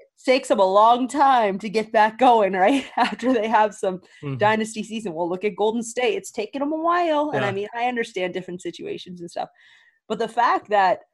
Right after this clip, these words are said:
Speaker 1: that front office has been able to go find women that are competing, you know, a, a,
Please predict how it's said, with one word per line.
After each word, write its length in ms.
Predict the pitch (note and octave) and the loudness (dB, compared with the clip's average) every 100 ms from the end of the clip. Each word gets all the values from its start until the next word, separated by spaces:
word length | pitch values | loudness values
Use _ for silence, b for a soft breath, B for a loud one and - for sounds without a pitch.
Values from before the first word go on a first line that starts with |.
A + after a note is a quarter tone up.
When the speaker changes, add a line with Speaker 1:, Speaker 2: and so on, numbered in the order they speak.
| _ - | _ 0
Speaker 1:
that 180 | G#3 A3+ | 0 0
front 260 | - B3 | 0 0
office 760 | D#3 D#3 G3 C4+ E4 D4+ - - _ _ | 2 -2 -2 -2 -2 -4 -14 -20 _ _
has 160 | - G#3+ | -6 -4
been 140 | F#3+ | -2
able 240 | F#3+ G#3 G#3+ | -2 -4 -6
to 100 | A3 | -8
go 220 | F3+ F#3 | -6 -4
find 340 | - F3 E3+ | 0 -2 -2
women 320 | E3 F3+ G#3 A3 | -6 -4 -4 -2
that 140 | F#3 | -2
are 80 | D#3+ | -4
competing, 760 | - D#3+ D#3+ - G#3 B3 D4+ _ _ _ _ _ | -8 -12 -10 -8 -4 -4 -6 _ _ _ _ _
you 100 | - | -6
know, 200 | F#3+ F#3+ | -2 0
a, 160 | F#3+ F#3 | 0 -4
a, 80 | - | -10